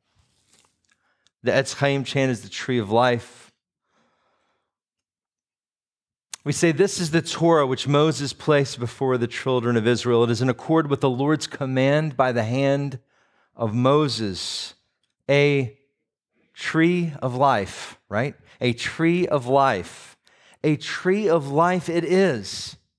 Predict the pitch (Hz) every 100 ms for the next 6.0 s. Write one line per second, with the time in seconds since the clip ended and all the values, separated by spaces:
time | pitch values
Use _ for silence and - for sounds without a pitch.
0 | _ _ 139 135 156 190 185 151 - 175
1 | 202 240 285 254 180 110 _ _ _ _
2 | _ _ _ _ _ _ _ _ _ _
3 | _ _ _ _ _ _ _ _ _ 151
4 | 156 156 185 180 - 147 139 131 135 135
5 | - 131 - 101 - 110 87 - -